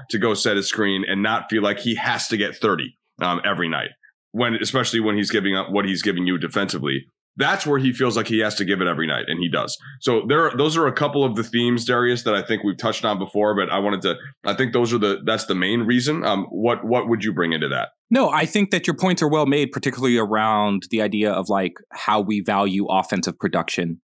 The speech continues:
Speaker 2: within the N B A. And this is true of all the, like, top ten and M V P lists as well, right? And in a sense, I look at it in the same way that you might look at, like, the N F L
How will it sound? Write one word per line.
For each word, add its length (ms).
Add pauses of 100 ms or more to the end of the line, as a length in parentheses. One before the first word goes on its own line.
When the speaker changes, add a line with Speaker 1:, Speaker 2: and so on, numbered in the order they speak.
(140)
Speaker 2:
within 300
the 160
N 100
B 180
A. 460
And 260 (200)
this 280
is 140
true 340
of 140
all 380
the, 120
like, 300
top 320
ten 320
and 160
M 160
V 140
P 260
lists 460
as 180
well, 240
right? 260
And 280 (260)
in 460
a 80
sense, 500
I 400
look 400
at 100
it 140
in 140
the 80
same 320
way 160
that 160
you 80
might 220
look 200
at, 140
like, 260
the 160
N 100
F 200
L 380